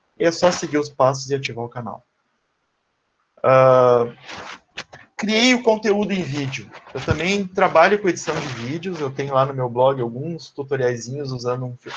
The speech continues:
um, um editor de vídeos pra celular chamado KineMaster, muito bom. Mesmo na versão gratuita, ele é muito completo.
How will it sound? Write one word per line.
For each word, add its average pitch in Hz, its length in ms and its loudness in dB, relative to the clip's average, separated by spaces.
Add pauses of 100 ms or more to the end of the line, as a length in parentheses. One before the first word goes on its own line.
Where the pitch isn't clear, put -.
(140)
um, 117 220 -10 (880)
um 139 100 4
editor 139 300 4
de 147 100 0
vídeos 139 220 -4
pra 143 140 -2
celular 127 320 2
chamado 120 460 -2
KineMaster, 123 760 -4
muito 131 720 -4
bom. 113 340 -2 (460)
Mesmo 160 300 -4
na 147 80 -2
versão 131 280 -6
gratuita, 127 440 -6
ele 120 80 -4
é 113 40 -6
muito 120 300 -10
completo. 117 500 -6